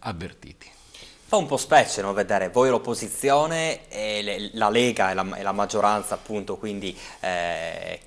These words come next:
Speaker 2: che governa, e a Roma invece c'è quasi appunto una trattativa in corso che sicuramente porterà alla,
Speaker 1: <clears throat> Beh sì, è un,
Speaker 2: a un governo, un nuovo governo.
Speaker 1: devo, devo dire la verità, è un,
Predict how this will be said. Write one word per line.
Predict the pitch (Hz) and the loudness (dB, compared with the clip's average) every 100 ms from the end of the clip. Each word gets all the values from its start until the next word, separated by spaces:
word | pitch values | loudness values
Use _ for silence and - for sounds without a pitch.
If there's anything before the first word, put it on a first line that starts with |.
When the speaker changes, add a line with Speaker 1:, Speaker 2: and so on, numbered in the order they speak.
| - | -20
Speaker 2:
che | - | -8
governa, | 98 123 139 135 165 185 - | 0 6 6 6 -2 -6 -6
e | - 139 107 | -6 -4 -2
a | 131 | 2
Roma | 139 123 147 | 2 2 -2
invece | 101 101 - | -2 -4 -4
c'è | 107 - | -10 -10
quasi | - 104 101 | -4 -2 -2
appunto | 87 - 104 101 101 | -10 -10 -10 -6 -6
una | 98 92 | -4 -4
trattativa | 117 104 104 131 110 | -2 -2 0 0 -2
in | 98 | 2
corso | 143 170 143 | 6 6 4
che | 107 | -4
sicuramente | - - 95 95 101 98 | -8 -4 -4 -2 -4 -6
porterà | - 98 80 90 92 92 87 - - - - | -4 -4 -2 -2 2 2 0 -8 -14 -16 -16
alla, | - 85 87 - 85 85 82 82 80 71 65 | -6 -4 2 2 4 2 2 -4 -6 -8 -4
Speaker 1:
<clears throat> | |
Beh | 170 | 0
sì, | 185 262 131 | 0 2 4
è | 117 | 6
un, | 131 143 | 6 8
Speaker 2:
a | 143 | 8
un | 143 | 10
governo, | 127 151 113 95 | 12 10 10 0
un | 95 | -4
nuovo | 95 98 | -2 -2
governo. | 104 107 135 | 4 6 6
Speaker 1:
devo, | 127 156 143 131 | 6 6 8 6
devo | 123 135 139 | 4 2 2
dire | 147 165 135 120 | 4 6 6 4
la | 113 117 | 2 0
verità, | 127 139 208 143 90 | 0 0 2 2 2
è | 226 123 107 | 2 2 0
un, | 90 117 127 120 | 0 0 0 2